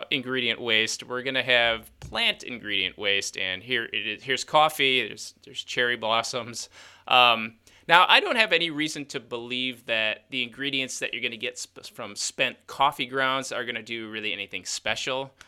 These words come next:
I mean, no doubt the people selling this is, is,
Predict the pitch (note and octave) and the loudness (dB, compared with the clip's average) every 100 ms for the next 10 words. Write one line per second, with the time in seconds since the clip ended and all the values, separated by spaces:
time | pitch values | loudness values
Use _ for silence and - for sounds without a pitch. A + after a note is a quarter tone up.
0 | _ _ D3+ D#3+ D3+ F3 F3 D3+ C#3 - | _ _ 0 2 2 2 4 4 4 0
1 | - C#3+ B2 G#2+ G2+ - - B2+ D#3+ C#3 | -8 -10 -8 -8 -10 -10 -4 -2 0 -2
2 | G#2+ G#2 - A#2 G#2+ G#2+ G2 G#2 G#2+ - | -4 -4 -6 -8 -10 -10 -8 -8 -8 -12